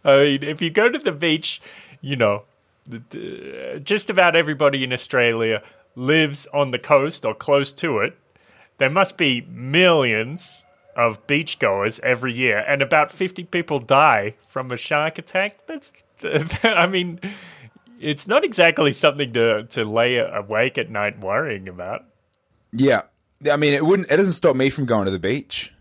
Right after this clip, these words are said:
Speaker 2: I mean, you've got warm weather coming in now, so, you know, I'm looking forward to getting to the beach.
Speaker 1: <laughs>
Speaker 2: And even if I knew there was a shark attack, um,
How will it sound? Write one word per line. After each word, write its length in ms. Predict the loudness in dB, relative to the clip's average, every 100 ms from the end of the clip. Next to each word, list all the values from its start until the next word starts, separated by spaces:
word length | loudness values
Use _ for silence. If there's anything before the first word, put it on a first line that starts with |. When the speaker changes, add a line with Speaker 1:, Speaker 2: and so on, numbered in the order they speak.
| _
Speaker 2:
I 60 | -4
mean, 220 | 0 0
you've 140 | 0 2
got 220 | 2 4
warm 260 | 4 4
weather 240 | 4 2 2
coming 320 | 0 -2 0
in 160 | 0 0
now, 380 | 0 0 -2
so, 580 | -6 -2 0 0 -2 -6 -6
you 80 |
know, 120 | -4 -2
I'm 140 | 0
looking 220 | -2 -4
forward 260 | -2 -2 -2
to 60 |
getting 200 | -2 -4
to 60 | -4
the 100 | -4
beach. 500 | -2 -2 -2 -8 -8
Speaker 1:
<laughs> 40 | -6
Speaker 2:
And 380 | -4 -4 -6 -10 -20 -20 _
even 340 | 0 2 2 0
if 160 | 0
I 120 | 0 0
knew 200 | 0 2
there 80 |
was 140 | 2 0
a 40 |
shark 360 | 0 2 2 0
attack, 580 | -6 -2 -2 -4 -12 -20 _ _ _ _ _
um, 340 | -2 -2 -2